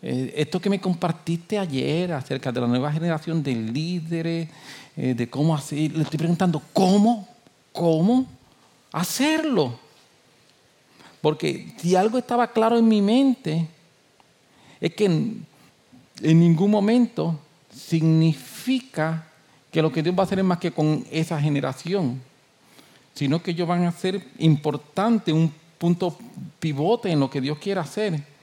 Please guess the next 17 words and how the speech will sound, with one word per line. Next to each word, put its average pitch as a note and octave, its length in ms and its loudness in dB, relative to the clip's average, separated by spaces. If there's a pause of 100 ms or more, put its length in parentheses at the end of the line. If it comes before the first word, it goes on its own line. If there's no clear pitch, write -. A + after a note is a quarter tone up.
(280)
Pero C3+ 160 -2
Dios C#3 200 -4
está G3 160 -6
hablando D#3+ 300 -2
de C#3 100 -4
toda D#3 200 -4
la C3+ 100 -2
iglesia. A#2+ 480 -4 (400)
Amén. E3 360 4 (520)
Así D3+ 200 -2
que F#3 80 2
Dios F3 180 2
está F#3 160 0
hablando F3 260 2
de B2+ 120 -2
ti. G3 260 0 (1300)
Amén. G3 400 4